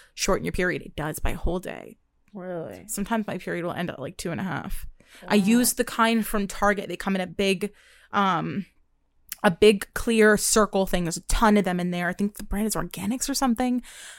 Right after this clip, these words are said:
Speaker 1: But whatever it is, they're fucking amazing. And they actually cut my period down. But I go between that and I use, I wrote it down here. Oh, Flex Disc. That's the name of it.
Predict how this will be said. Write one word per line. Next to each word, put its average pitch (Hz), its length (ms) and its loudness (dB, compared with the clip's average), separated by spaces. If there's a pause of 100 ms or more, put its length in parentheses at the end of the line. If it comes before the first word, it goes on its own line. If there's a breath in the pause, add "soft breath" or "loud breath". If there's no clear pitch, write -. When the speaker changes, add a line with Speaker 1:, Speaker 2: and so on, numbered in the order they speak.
(120)
Speaker 1:
But 190 300 2
whatever 208 320 4
it 180 80 0
is, 175 180 0
they're - 160 -10
fucking 185 400 -8
amazing. 170 400 -8
And 170 80 -6
they - 60 -6
actually 170 360 -4
cut - 120 -10
my - 80 -8
period 139 320 -6
down. 135 380 -6
But 202 100 4
I 185 80 4
go 196 140 2
between 185 340 2
that 185 320 -2 (380 soft breath)
and 196 100 2
I 185 60 4
use, 214 500 2 (220)
I 180 80 -4
wrote 185 160 2
it 175 80 -6
down 180 160 2
here. 170 320 0 (580 soft breath)
Oh, 208 140 6
Flex - 580 2
Disc. 185 460 2
That's - 220 -4
the 214 100 2
name 214 340 6
of 185 80 -2
it. 165 220 -8